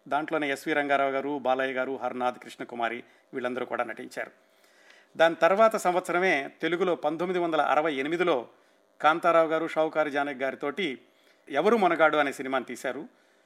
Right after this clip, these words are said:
మోడర్న్ థియేటర్స్ వాళ్ళు తెలుగులో తీసిన చిట్ట చివరి సూటి చిత్రం పంతొమ్మిది వందల డెబ్భై ఒకటిలో వచ్చింది.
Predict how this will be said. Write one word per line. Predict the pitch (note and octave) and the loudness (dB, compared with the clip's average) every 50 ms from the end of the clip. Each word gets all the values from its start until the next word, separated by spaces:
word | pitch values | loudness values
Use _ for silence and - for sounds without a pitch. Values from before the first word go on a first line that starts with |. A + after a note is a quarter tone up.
| _ _ _ _ _ _ - | _ _ _ _ _ _ -2
మోడర్న్ | E3 G#3 G#3 B3 A#3+ F#3+ | 0 2 2 2 2 2
థియేటర్స్ | G#3 G#3+ G3 G3+ F3+ - F#3+ | 0 0 0 -2 -4 -4 0
వాళ్ళు | F3+ F3+ F#3 F#3 F3+ F3+ - - | 0 0 0 0 -4 -8 -6 -2
తెలుగులో | F3+ F3+ G3+ A3 A3 A3 G#3+ G#3 | -2 0 0 0 -2 -2 -2 -2
తీసిన | G3 G#3 G3 E3 - - F#3 F3 | -2 -4 -8 -10 -8 -6 -6 -6
చిట్ట | F3 - - - F#3 F3+ - G3+ | -6 -8 -8 -10 -8 -6 -4 -6
చివరి | F#3 - F#3 F3 F3+ E3 D#3 | -6 -4 -4 -4 -2 -4 -4
సూటి | - - - G#3+ G#3+ G#3+ F#3 - - | -6 -6 -8 -6 -6 -6 -8 -8 -8
చిత్రం | D#3 - - D#3+ D3+ C3 B2+ - _ _ - | -10 -6 -4 -2 -2 -2 -4 -8 _ _ -4
పంతొమ్మిది | D3 D3+ D#3+ F3+ F3 F#3 E3+ | -4 -2 -2 -4 -4 -4 -2
వందల | E3 E3 D#3 D3+ C#3 | -2 -2 -2 -2 -2
డెబ్భై | A#2+ B2+ C3+ B2+ C#3 F3 D3+ | -2 -2 -2 -2 -2 -4 -4
ఒకటిలో | C3+ E3 F3 E3+ F3 D#3+ C#3+ | -4 -6 -6 -4 -4 -4 -4
వచ్చింది. | C#3 - - D3 C#3 C3 C#3 A#2 A2+ - | -4 -6 -6 -8 -4 -4 -4 -6 -6 -10